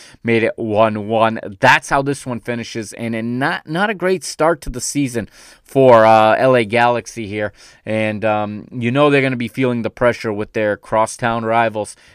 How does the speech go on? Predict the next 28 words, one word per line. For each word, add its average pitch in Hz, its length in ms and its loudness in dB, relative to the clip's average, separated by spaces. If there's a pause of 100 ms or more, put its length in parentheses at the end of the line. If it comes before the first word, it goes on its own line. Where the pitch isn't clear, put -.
being 190 240 2
the 175 100 6
defending 139 460 -2
champs 117 520 -4 (340)
and 110 560 2
looking 131 380 0
good 127 180 4
in 113 120 0
Champions 110 540 -4
League, 104 180 -6
and 101 140 -6
now 98 220 -4
off 110 300 2
to 110 160 -6
a 104 40 -4
good 113 320 -6
start - 500 0 (400)
in 131 340 4
this 135 280 -2
Major 117 320 0
League 117 160 -2
Soccer 110 460 0
regular 104 640 -2
season. 104 760 -4
That 143 300 8
was 180 480 8
the 147 260 -2
entirety 165 720 4